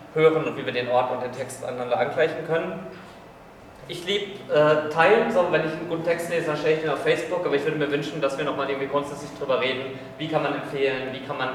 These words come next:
teilen, was sind so die Tipps, was hat euch erreicht und wie, auf welchen Kanälen, einfach mal so länger übers Teilen und übers Empfehlen sprechen, wie man selbst so,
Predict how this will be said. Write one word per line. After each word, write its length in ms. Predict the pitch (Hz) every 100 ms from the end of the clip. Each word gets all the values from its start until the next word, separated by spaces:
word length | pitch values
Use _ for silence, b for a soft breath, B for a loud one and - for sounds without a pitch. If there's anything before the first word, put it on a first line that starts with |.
| 135
teilen, 460 | 127 127 123 123 123
was 140 | 131
sind 120 | 139 -
so 80 |
die 140 | 127 127
Tipps, 380 | - 147 147 -
was 200 | 143 139
hat 160 | 147
euch 200 | 147 139 143 - B B B B
erreicht 640 | - 139 139 147 165 175 165
und 160 | 139
wie, 200 | 139 160
auf 160 | - -
welchen 260 | 147 147 147
Kanälen, 460 | 131 135 147 143
einfach 180 | 127 -
mal 140 | 127
so 80 | 127
länger 320 | 117 123 135
übers 260 | 131 120 -
Teilen 220 | 123 120 117
und 80 | 120
übers 180 | 120 123
Empfehlen 400 | 120 156 185 190
sprechen, 460 | - 180 180 190 190 B B -
wie 80 |
man 160 | 135 120
selbst 320 | 127 127 127
so, 380 | 131 123 123 123